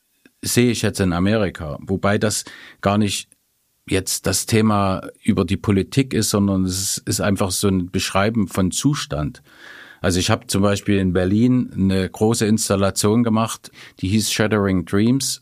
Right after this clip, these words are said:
und da konntest du, bist du in den Raum gegangen und dort waren halt Spinnen. Sind dann, äh, vierzig Stün-, Spinnen auf dich zugekommen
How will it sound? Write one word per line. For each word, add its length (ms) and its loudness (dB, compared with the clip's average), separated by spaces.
und 380 0
da 100 2
konntest 500 0
du, 100 4
bist 260 -2
du 40 4
in 60 4
den 160 2
Raum 260 2
gegangen 400 2
und 200 2
dort 220 -2
waren 400 2
halt 240 0
Spinnen. 500 0
Sind 160 2
dann, 220 2
äh, 160 0
vierzig 440 -2
Stün-, 360 0
Spinnen 400 2
auf 160 -2
dich 240 -2
zugekommen 800 -2